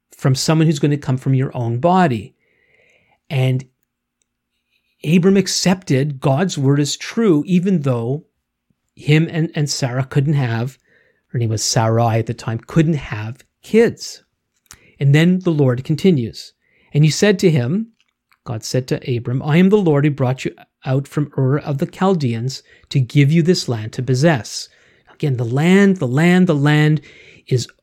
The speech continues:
always part and parcel of the promise. But he said, "O Lord God, how am I to know that I shall possess it?"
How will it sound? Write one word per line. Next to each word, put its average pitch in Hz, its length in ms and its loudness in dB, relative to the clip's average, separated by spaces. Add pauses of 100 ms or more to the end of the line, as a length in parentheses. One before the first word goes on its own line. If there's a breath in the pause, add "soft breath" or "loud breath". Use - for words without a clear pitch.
(500)
always 190 420 4
part 185 300 0
and 185 100 2
parcel 190 480 2
of 139 80 2
the 135 80 0
promise. 185 720 2 (1200 loud breath)
But 135 100 2
he 147 80 6
said, 165 400 2
"O 190 120 4
Lord 190 380 4
God, 117 380 0
how 160 280 0
am 190 120 4
I 180 100 2
to 180 160 -2
know 131 260 2
that 147 180 -2
I 120 340 -6 (160 soft breath)
shall 117 220 -4
possess 196 460 0
it?" - 220 -10